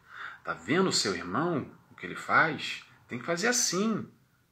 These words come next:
Ele tá fazendo certo, faz que nem ele." E aí vem essa história que eu sei que às vezes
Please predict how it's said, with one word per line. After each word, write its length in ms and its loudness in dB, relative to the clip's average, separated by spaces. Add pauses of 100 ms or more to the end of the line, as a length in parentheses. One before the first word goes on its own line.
(120)
Ele 340 4
tá 140 4
fazendo 340 -2
certo, 360 -2
faz 220 6
que 120 -4
nem 260 4
ele." 480 4 (2250)
E 140 6
aí 200 10
vem 200 6
essa 160 4
história 380 4
que 360 -2 (220)
eu 180 0
sei 360 4
que 120 4
às 140 6
vezes 880 -4